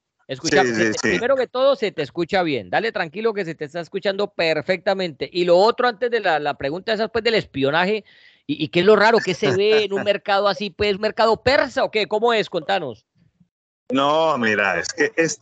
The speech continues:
Speaker 2: este mercado hace, pues, como, no sé, un siglo, los, los beduinos, que eran esos como habitantes nómadas de esta región, eh, venían y a-, y acá hacían transacciones, ¿sí? En este mercado.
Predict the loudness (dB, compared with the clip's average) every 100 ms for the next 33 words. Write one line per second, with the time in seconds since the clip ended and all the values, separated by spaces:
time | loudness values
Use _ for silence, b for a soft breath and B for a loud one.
0 | -4 -2 0 0 0 -2 -2 0 0 0
1 | 0 0 -2 -2 -2 -2 -2 -4 -2 -2
2 | 0 -2 0 0 0 0 0 0 0 -2
3 | -6 -2 0 0 -2 -4 -2 0 0 0
4 | 2 0 0 -2 0 0 0 0 0 0
5 | -2 -6 -12 _ -4 -2 2 2 2 -2
6 | -2 -2 -2 0 0 2 0 2 2 2
7 | 0 0 0 0 0 2 0 -2 -6 -4
8 | 0 0 2 2 2 2 2 2 2 2
9 | 0 0 -2 -2 -2 0 -2 0 -2 0
10 | -2 -2 -8 -12 -4 -4 -4 -4 -2 0
11 | -2 -2 -2 -2 -4